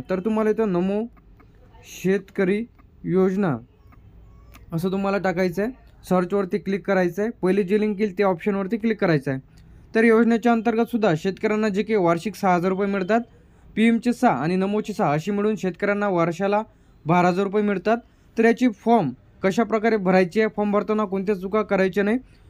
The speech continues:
व तुम्ही या योजनेचा कशा प्रकारे लाभ घेऊ शकता. जर तुम्हाला या दोन्ही योजनेचे पैसे मिळत नसेल, तर नवीन नोंदणी करून तुम्ही या योजनेचा लाभ घेऊ शकता. त्यानंतर तिसरी जी योजना आहे, ते पण शेतकऱ्यांसाठीच आहे. तर इथं तुम्हाला पीक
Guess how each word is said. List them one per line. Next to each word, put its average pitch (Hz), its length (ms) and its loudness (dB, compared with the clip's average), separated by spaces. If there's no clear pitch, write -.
व 220 80 2
तुम्ही 233 300 4
या 226 100 4
योजनेचा 220 380 2
कशा 180 260 -2
प्रकारे 202 420 0
लाभ 175 180 4
घेऊ 196 140 2
शकता. 214 340 -2
जर 214 120 4
तुम्हाला 233 280 2
या 233 60 2
दोन्ही 202 240 -2
योजनेचे 220 300 -2
पैसे 202 320 -2
मिळत 214 240 0
नसेल, 220 300 0
तर 208 100 2
नवीन 196 300 2
नोंदणी 214 340 2
करून 214 240 2
तुम्ही 202 240 -2
या 214 80 2
योजनेचा 202 360 0
लाभ 233 240 2
घेऊ 214 160 4
शकता. 170 380 -2
त्यानंतर 240 460 4
तिसरी 254 300 4
जी 233 120 2
योजना 240 360 6
आहे, 233 180 4
ते 226 100 4
पण 247 240 2
शेतकऱ्यांसाठीच 226 720 0
आहे. 226 180 2
तर 240 80 4
इथं 247 200 4
तुम्हाला 240 340 4
पीक 240 220 2